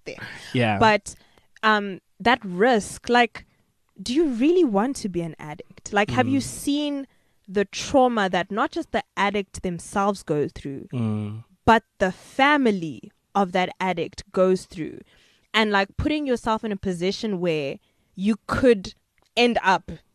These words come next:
Speaker 1: doing something and be that one
Speaker 2: Mm,
Speaker 1: who
Speaker 2: mm.
Speaker 1: gets to that position. Like, I think being responsible, it's, it's a really big responsibility. And I think that's why also the drinking age and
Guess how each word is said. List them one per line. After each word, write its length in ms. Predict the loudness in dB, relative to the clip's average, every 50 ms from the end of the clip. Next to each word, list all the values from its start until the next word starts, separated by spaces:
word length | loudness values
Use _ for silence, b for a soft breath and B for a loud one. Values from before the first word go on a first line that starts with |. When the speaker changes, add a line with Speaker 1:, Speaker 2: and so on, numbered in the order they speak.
| -14 -6
Speaker 1:
doing 300 | -2 0 0 0 0 -2
something 560 | -4 -6 -6 -6 -6 -8 -10 -10 -10 -14 -16 _ _ _ _ -8
and 220 | -8 -6 -6 -4 0
be 140 | 2 2 2
that 280 | 2 0 -4 -4 -4
one 300 | -6 -8 -8 -8 -12 -18 -20 _ _ _ -4
Speaker 2:
Mm, 600 | -2 0 2 2 2 0 0 0 -2 -2 -4 -6 -10 _
Speaker 1:
who 280 | -6 -2 2 4 4 4
Speaker 2:
mm. 100 | 4 4
Speaker 1:
gets 340 | 2 2 2 0 -4 -8 -12
to 140 | -8 -6 -4
that 260 | -2 -2 -4 -4 -6
position. 540 | -6 -6 -4 -4 -6 -6 -8 -10 -14 -10 -6
Like, 240 | -4 -4 -4 -4 -8 b b b b b b b b b
I 100 | 0 0
think 320 | 0 0 -2 -4 -6 -8 -14 _ _ _ -10 -4 0
being 240 | 2 2 2 2 0
responsible, 1160 | -2 -2 -4 -6 -6 -2 2 2 2 2 0 -2 -4 -4 -2 0 0 0 0 -2 -4 -6 -10 _ _ _ _ _ _ _ _ _ _ _ _ _ _ _ _ _ _
it's, 260 | 0 0 0 -2 -6 -2
it's 160 | -2 0 2
a 40 | 2
really 200 | 2 4 4 4
big 260 | 4 4 2 0 0
responsibility. 720 | -4 -6 -4 -4 -4 -4 -4 -4 -4 -4 -4 -4 -4 -6
And 80 | -6 -6
I 60 | -6
think 200 | -6 -6 -6 -4
that's 240 | -4 -4 -4 -4 -4
why 300 | -2 0 0 0 -2 -4 -4 -2
also 500 | -2 -2 -2 -2 -4 -4 -4 -4 -6 -8 -12 _ _ _ _ _ _ _ _ _ _ _ -20 -20 _ _
the 220 | 0 2 2 2 2 _ _ _ -20 -20 _ _ _
drinking 420 | 2 2 2 2 2 0 -2 -2 -2
age 400 | 0 0 0 0 -2 -6 -8 -10
and 240 | -10 -10 -10 -10 -12